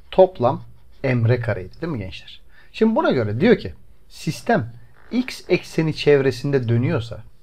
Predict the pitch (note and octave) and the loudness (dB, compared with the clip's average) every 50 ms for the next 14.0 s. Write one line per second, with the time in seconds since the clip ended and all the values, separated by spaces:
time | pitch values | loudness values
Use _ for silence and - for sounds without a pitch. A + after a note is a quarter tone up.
0 | - B2+ C#3+ D#3+ D#3 C#3 B2 A#2+ C#3+ F#3+ G3+ - - A#2 A#2 A2+ A2 G2 G2+ G#2+ | -4 0 2 4 4 4 2 2 2 2 0 0 -2 -6 -4 -4 -4 -4 -4 -4
1 | D3 F3 - - - F#3 G3+ F#3+ - G#3 G3 E3 A#2+ G#2 F#2 F2 E2+ - - - | -6 -6 -6 -2 0 2 2 4 6 6 6 6 4 -2 -6 -6 -12 -14 -18 -20
2 | - - - - - - - - - - - B3+ - - - E3 C3+ B2+ B2 B2+ | -20 -20 -20 -20 -20 -20 -18 -14 -12 -8 -8 -8 -6 -4 -4 -4 -4 -2 -2 0
3 | B2 A#2+ A2+ A#2 A2 A2 G#2 - - G#2+ G2+ F#2+ G2 F#2+ F#2+ F#2 - - A2+ A#2 | 0 0 -2 -2 0 -2 -2 -2 -4 -6 -6 -6 -6 -8 -8 -10 -10 -6 -4 -4
4 | D#3+ E3+ A#2+ - - - - - - - - - - - C3 B2+ - - B2+ A#2 | -2 -2 -4 -4 -8 -12 -18 -20 -20 -20 -20 -16 -8 -6 -6 -6 -4 -4 -4 -2
5 | A#2 A#2+ C3+ C#3 A#2+ G#2 - G#2+ F2 G2+ - - - G#2 G2+ G2+ - - - - | 0 0 0 -2 -2 -4 -6 -6 -8 -8 -8 -6 -6 -6 -6 -6 -8 -10 -8 -6
6 | A2 A2 G#2+ G#2 A2 A#2 A2+ G#2+ F#2+ F#2 - - F#2+ F#2+ G2 - - - G2+ A#2 | -4 -4 -4 -4 -4 -4 -4 -4 -4 -6 -10 -10 -10 -10 -10 -14 -12 -8 -6 -6
7 | D#3+ F3+ - - - - - - - - - - - C4+ B3 - - F3+ D3 B2+ | -6 -8 -12 -18 -20 -20 -20 -20 -18 -14 -12 -8 -6 -4 -4 -2 -2 -2 -2 -2
8 | B2+ B2 A#2+ B2 A#2+ A2+ G#2+ A2 G#2+ G2+ G2 G2 G2 F#2+ F#2 F#2+ F#2+ F#2+ F#2+ G2 | 0 0 0 0 0 0 0 0 -2 -2 -4 -6 -6 -8 -8 -8 -8 -8 -8 -6
9 | G#2+ A2+ C#3+ G3+ G3+ D#3 A#2+ G#2+ G#2 - - - - - - - - - - - | -4 -2 0 2 2 2 0 -2 -4 -6 -10 -12 -12 -12 -14 -14 -18 -20 -20 -20
10 | - - - - - - - - G3+ F3 C3+ A2 - - - - - - - - | -20 -20 -20 -20 -20 -6 2 4 4 4 4 2 -4 -12 -18 -20 -20 -20 -16 -10
11 | - G#2+ A2 C3+ F3 G#3 G#3 F#3+ - F#3 F#3+ F3 - - F#3+ F3+ - - - D3 | -4 0 4 6 8 8 8 8 8 8 8 8 8 4 0 -2 -2 0 0 2
12 | C#3+ C#3+ D#3 F3+ G#3+ A3+ G3 E3+ C3+ A2+ G#2+ A2 A2 - - - - - - - | 2 4 6 6 4 4 4 2 2 2 0 -2 -4 -10 -16 -20 -20 -20 -20 -20
13 | - - - - - - A#2+ A2+ A#2 A2+ A#2 - B2+ A#2 G#2+ F#2+ F2+ F2+ F#2 - | -20 -20 -18 -10 -4 0 0 2 0 0 -2 -4 -4 -4 -4 -2 -4 -4 -6 -8